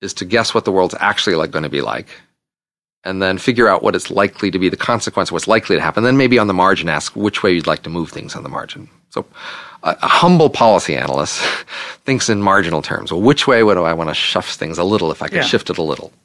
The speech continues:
Speaker 1: right? So if I wanted to shift this a little, what I'd wanna shift toward is a little more foresight. I'd like people to sort of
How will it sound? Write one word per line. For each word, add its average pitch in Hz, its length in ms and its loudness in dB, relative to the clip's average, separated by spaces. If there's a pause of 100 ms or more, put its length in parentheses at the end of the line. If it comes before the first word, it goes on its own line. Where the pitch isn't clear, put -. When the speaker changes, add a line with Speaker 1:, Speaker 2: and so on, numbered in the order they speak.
Speaker 1:
right? 80 240 -4 (480)
So - 120 -8
if - 80 0
I 165 40 6
wanted 190 220 6
to - 60 0
shift - 260 2
this 123 140 0
a 104 60 4
little, 127 260 6
what 98 140 4
I'd 87 140 2
wanna 98 200 2
shift - 420 -2
toward 104 280 2
is 85 120 -2
a 95 60 0
little 117 200 4
more 107 380 4 (160)
foresight. - 680 0 (1040)
I'd 101 140 -2
like 131 220 2
people 131 280 0
to 113 100 0
sort 110 220 2
of 92 120 0